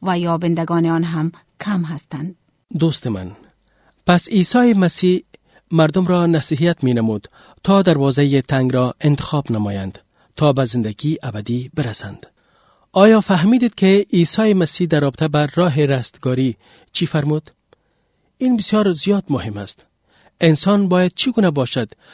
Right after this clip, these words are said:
Speaker 2: یا چی کند تا بتواند که خداوند را ببیند و برای همیشه در حضور او زندگی نماید؟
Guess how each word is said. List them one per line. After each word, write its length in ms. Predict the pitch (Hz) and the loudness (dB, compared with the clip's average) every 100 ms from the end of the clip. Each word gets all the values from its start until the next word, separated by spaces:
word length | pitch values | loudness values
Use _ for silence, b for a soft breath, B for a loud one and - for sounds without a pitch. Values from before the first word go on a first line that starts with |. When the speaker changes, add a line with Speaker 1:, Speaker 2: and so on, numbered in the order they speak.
| b - | b -2
Speaker 2:
یا 180 | 190 202 | 2 2
چی 160 | - 269 | 0 -2
کند 380 | - 151 110 - b b b | 0 0 -2 -10 b b b
تا 140 | 170 | 2
بتواند 500 | 147 208 208 208 196 | 4 2 2 2 2
که 100 | - | 0
خداوند 560 | 190 - 156 131 135 143 | -4 -2 -2 0 0 0
را 160 | 151 156 143 | 0 -4 -4
ببیند 480 | 185 165 160 156 _ B B | -2 2 2 0 _ B B
و 160 | 151 143 | -2 0
برای 260 | 143 185 | 0 0
همیشه 520 | 175 160 127 117 143 | -2 -2 -2 -2 -4
در 160 | 143 127 | -4 -4
حضور 280 | 107 117 127 | -6 -8 -6
او 240 | 131 131 - - | -4 -4 -8 -14
زندگی 420 | 147 143 143 160 | -4 -2 0 -2
نماید؟ 360 | 127 95 107 | -4 -6 -12